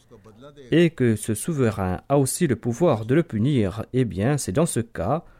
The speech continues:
qu'il pourra se prémunir de ses méfaits. Le premier calife nous enjoint de faire naître en nous pareille foi. Nombre de personnes font preuve de paresse dans l'exercice de leur responsabilité, dans leur profession, dans leur métier.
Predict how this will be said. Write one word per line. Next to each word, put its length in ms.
qu'il 180
pourra 500
se 180
prémunir 680
de 100
ses 160
méfaits. 420
Le 120
premier 280
calife 380
nous 260
enjoint 640
de 120
faire 240
naître 380
en 140
nous 220
pareille 380
foi. 400
Nombre 420
de 80
personnes 680
font 200
preuve 500
de 80
paresse 460
dans 100
l'exercice 760
de 80
leur 200
responsabilité, 1040
dans 140
leur 140
profession, 760
dans 140
leur 200
métier. 480